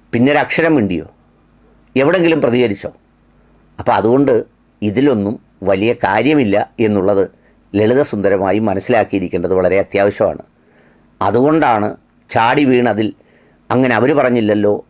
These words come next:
ഇവർ പറഞ്ഞില്ലല്ലോ എന്നൊക്കെ പറഞ്ഞ് ഞാൻ പ്രതികരിക്കാൻ നിൽക്കാഞ്ഞത്. ഏതായാലും ഇതെല്ലാം ഇതിൻ്റെ ഭാഗമാണെന്നും നാടൻ ഭാഷയിൽ പറഞ്ഞാൽ ഇവരെല്ലാം നമ്മുടെ ഹരിപ്പാട്ട് അളിയന്മാരാണെന്നുമുള്ള സ്നേഹത്തെ ചേർത്ത് പിടിക്കുക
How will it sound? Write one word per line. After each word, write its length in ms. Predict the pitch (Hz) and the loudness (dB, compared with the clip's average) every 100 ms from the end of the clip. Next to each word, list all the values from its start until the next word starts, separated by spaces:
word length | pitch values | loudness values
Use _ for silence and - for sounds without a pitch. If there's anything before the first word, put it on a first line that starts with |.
| 120 | -2
ഇവർ 160 | 123 143 202 | 0 2 2
പറഞ്ഞില്ലല്ലോ 540 | 131 120 107 107 104 - _ 110 | 0 0 0 0 0 -2 _ -4
എന്നൊക്കെ 260 | 104 107 - | -2 -4 -2
പറഞ്ഞ് 240 | 90 87 104 - _ 92 | -2 -2 -6 -14 _ -6
ഞാൻ 100 | 95 92 | -4 -2
പ്രതികരിക്കാൻ 480 | 92 95 98 104 98 | -2 -2 -2 -2 -2
നിൽക്കാഞ്ഞത്. 520 | 85 - 98 90 73 - _ _ _ _ _ _ 98 | -4 -4 -4 -2 -6 -12 _ _ _ _ _ _ -2
ഏതായാലും 440 | 117 135 127 104 - _ _ _ 113 | 0 2 2 0 -4 _ _ _ -2
ഇതെല്ലാം 440 | 120 113 127 151 165 - - | 0 2 2 2 -2 -6 -4
ഇതിൻ്റെ 240 | 120 123 127 120 | -2 0 0 2
ഭാഗമാണെന്നും 600 | 110 135 131 113 107 95 - _ _ _ _ 101 | 2 2 0 0 -2 -6 -10 _ _ _ _ -4
നാടൻ 260 | 117 151 175 143 | -2 0 0 0
ഭാഷയിൽ 320 | 139 - 135 120 | 0 0 -2 0
പറഞ്ഞാൽ 320 | 104 107 113 - _ - 101 | -2 -2 -4 -8 _ -4 0
ഇവരെല്ലാം 500 | 120 117 113 127 131 117 | 0 2 2 2 0 -2
നമ്മുടെ 220 | 110 107 | -2 0
ഹരിപ്പാട്ട് 380 | 101 98 123 110 101 | -2 -2 -2 0 0
അളിയന്മാരാണെന്നുമുള്ള 920 | 113 123 135 127 107 104 107 90 95 - _ _ _ _ | 0 0 0 0 0 -2 -2 -2 -2 -4 _ _ _ _
സ്നേഹത്തെ 560 | - 107 113 117 113 127 - | -6 -2 0 -2 -2 -2 0
ചേർത്ത് 260 | 110 117 131 | -2 -2 -4
പിടിക്കുക 340 | 104 87 101 | -4 -6 -4